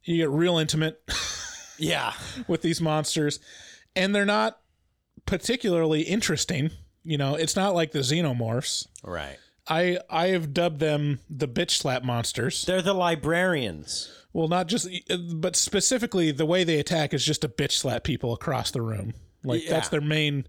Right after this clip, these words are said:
Speaker 1: their main attack is bitch slap. And then also, <clears throat> after you see 'em so many times, they're also less intimidating almost because they move like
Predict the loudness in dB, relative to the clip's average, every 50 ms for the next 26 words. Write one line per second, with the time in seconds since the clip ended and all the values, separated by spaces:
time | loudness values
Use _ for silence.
0 | -12 _ _ _ _ _ _ _ _ -2 0 0 2 2 2 2 0 0 0 0
1 | 0 0 -2 -2 -4 -4 -2 -2 -2 0 0 -2 -2 -2 -2 -4 -6 -8 -12 -18
2 | _ _ _ _ _ _ -20 -20 -20 -20 -20 -20 _ _ -6 -2 -2 0 2 2
3 | 2 2 2 2 0 -2 -4 -6 _ _ 0 0 2 2 2 2 2 2 2 2
4 | 2 0 -2 -6 _ _ _ -20 _ _ -20 -20 -20 _ _ _ -4 -4 -4 -4
5 | -8 -14 -18 -8 -2 0 0 0 0 -4 -10 _ _ _ _ _ _ _ _ -10
6 | -6 -4 -4 -2 0 0 0 2 2 2 2 0 2 0 0 2 2 0 0 0
7 | 0 0 0 -2 -4 -8 -16 -20 -18 -18 -18 -20 -20 -8 -2 0 2 2 4 4
8 | 2 2 2 0 -2 -6 -4 -2 0 2 2 2 2 2 0 0 0 0 0 0
9 | 2 2 2 2 2 2 2 2 2 2 2 2 2 2 2 2 0 -2 -2 -4
10 | -4 -4 -4 -2 -2 0 2 2 2 2 0 0 -2 -4 -6 -10 _ _ _ _
11 | _ _ _ _ _ -4 -2 0 2 2 2 2 4 4 4 4 4 4 2 0
12 | 0 -4 -6 -8 -12 _ _ _ _ _ _ _ _ _ _ -4 -2 0 2 2
13 | 2 0 -2 -4 -10 -12